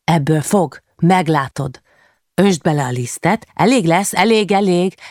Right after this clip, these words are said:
Nem baj, ügyes vagy. Na, drágáim, lássuk a medvét. Anyám felszabadult. Meg sem mondanám, hogy utál főzni. Kellene nekem egy nyeles deszka, meg egy lapos kés,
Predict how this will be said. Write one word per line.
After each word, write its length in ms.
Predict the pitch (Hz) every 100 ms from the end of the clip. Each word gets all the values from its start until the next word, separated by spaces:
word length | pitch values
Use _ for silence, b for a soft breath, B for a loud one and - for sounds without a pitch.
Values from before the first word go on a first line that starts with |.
| B
Nem 380 | 143 147 147 139
baj, 360 | 139 143 - -
ügyes 500 | 262 156 143 127 -
vagy. 260 | 139 139 - b b b b b
Na, 440 | 175 196 - - _ _
drágáim, 720 | 190 170 156 139 120 123 117 _ _ _
lássuk 600 | - 147 226 240 - 220
a 80 | 165
medvét. 760 | 156 127 - 135 165 135 - _ _ _ _ _ _ _ _
Anyám 400 | - 277 220 147
felszabadult. 1080 | 123 143 113 - 131 120 147 - - - - _ _ _ _ _ _ _
Meg 220 | - 185
sem 200 | - 165
mondanám, 480 | 151 160 143 135 139
hogy 180 | 143 143
utál 360 | 185 - 120
főzni. 680 | 120 - 139 - - - 143 _ _ _ _ _ _ -
Kellene 500 | 208 202 196 175 170
nekem 300 | 170 175 156
egy 160 | 143
nyeles 440 | 156 151 151 143 135
deszka, 640 | 147 143 - - 147 220
meg 220 | 202 160
egy 120 | 151
lapos 580 | 156 151 - 151 139 -
kés, 520 | - 139 151 185 -